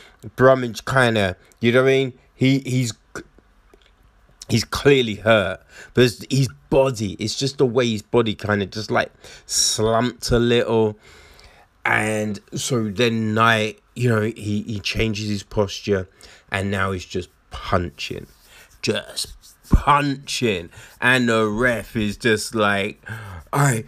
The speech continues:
you gotta move." But Bromwich is just done. He is done. So ref calls it, man. Ref call-, and the thing is, when the fight got called, Bromwich just hold, is holding his head.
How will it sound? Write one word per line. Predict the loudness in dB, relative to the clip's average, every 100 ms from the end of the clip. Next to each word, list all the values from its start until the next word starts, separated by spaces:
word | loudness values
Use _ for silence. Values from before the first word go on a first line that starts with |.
| -8
you | -6
gotta | 0 2 2
move." | 4 2 2 -2 -10 -16 -20 _ _ -16 -16 _ _ -12 0
But | 0 4
Bromwich | 4 4 2 -2
is | -4 -6
just | -4 -6 -6 -14 _
done. | 2 2 2 -2 -6 -12 -20 _ _ _ _ _
He | 0 2 2
is | -2 -8 _
done. | 2 4 2 -2 -8 -20 _
So | -6 -2
ref | 0 -2
calls | 0 2 2 0
it, | -2
man. | -2 -2 -2 -6 -12 _ _ -6
Ref | 0 0
call-, | 2 -2 -4 -10 -2
and | 2 4
the | 2
thing | 2 2 2
is, | 0 -2 -12 -10
when | -2 2 4 2 -2 2
the | 2
fight | 0 0 0 0
got | -2 -2
called, | 0 -2 -2
Bromwich | 0 2 2 0
just | 0 -2 -2
hold, | 0 0 0 -2
is | -6
holding | -2 0 0 -2 -4
his | -4
head. | -4 -4 -4 -6